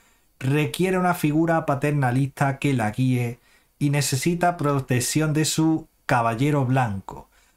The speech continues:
contra otros hombres que quieren a la Tradwife, supongo. A mí me da arcada de esto la verdad. Me tiene un poco hasta los cojones y me da una pizquita más de rabia que la peña banalice fuerte y hagan memitos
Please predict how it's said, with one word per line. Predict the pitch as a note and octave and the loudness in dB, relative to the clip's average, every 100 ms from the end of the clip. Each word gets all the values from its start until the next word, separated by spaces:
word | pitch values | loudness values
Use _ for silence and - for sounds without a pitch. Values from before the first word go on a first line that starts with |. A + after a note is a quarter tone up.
| _ - | _ 0
contra | E3+ E3 D#3 C#3+ | 0 2 2 2
otros | C#3 C3 | 2 2
hombres | C3 C3 C3+ C3 | 2 2 0 0
que | - G#2 | -4 -4
quieren | A#2+ B2+ | 0 0
a | A2 | 0
la | G#2 G2 | 0 -2
Tradwife, | A#2+ A2 F2+ A2 A#2 A2+ - - | -2 -4 -2 -2 -2 -4 -12 -14
supongo. | - A2 - D3 A2 D#2+ - _ _ - | -8 -6 0 0 0 -6 -18 _ _ -2
A | B2+ | 2
mí | D#3+ | 2
me | F#3+ E3+ | 2 2
da | E3+ | 2
arcada | E3+ C#3+ C3 C3+ C#3 C#3 C#3 - | 2 0 0 0 2 0 -2 -4
de | G#2+ A#2+ | -2 -2
esto | B2+ - B2+ | -2 -2 0
la | A#2+ | 0
verdad. | A2+ G#2+ B2+ A#2+ - _ - - - | 0 -2 0 -2 -6 _ -20 -16 -4
Me | B2 | -2
tiene | B2 F#3+ F#3 | 2 2 0
un | E3+ | 0
poco | F3+ F3 F3 | 0 2 0
hasta | F3 D3 | 0 0
los | C3 | 0
cojones | - G#2 - D3 D3+ D3 C3+ - | -2 -4 0 0 0 -2 -2 -2
y | D#3+ | -2
me | D3+ C3+ | 0 0
da | C#3+ | 2
una | C#3 B2+ | 0 -2
pizquita | A#2 - D3 C#3 B2 | -4 -2 -2 0 0
más | C3 | 0
de | B2 | 0
rabia | G2+ A#2+ A#2 A#2+ A#2 A2 - - _ | -2 -2 -2 -2 -4 -6 -14 -20 _
que | E3 E3 | 0 0
la | C#3+ | 0
peña | D#3 D#3+ D3+ | 0 2 2
banalice | C#3+ B2+ B2+ C3 - B2+ | 2 2 2 0 0 -2
fuerte | - A2+ B2+ B2+ - A#2 A2 - | -2 -2 0 0 -2 -4 -4 -2
y | A#2+ | 0
hagan | B2+ C3+ C3+ B2+ | 0 0 0 0
memitos | A2+ A2+ C3 B2 B2 A2+ | 0 0 0 0 -2 -2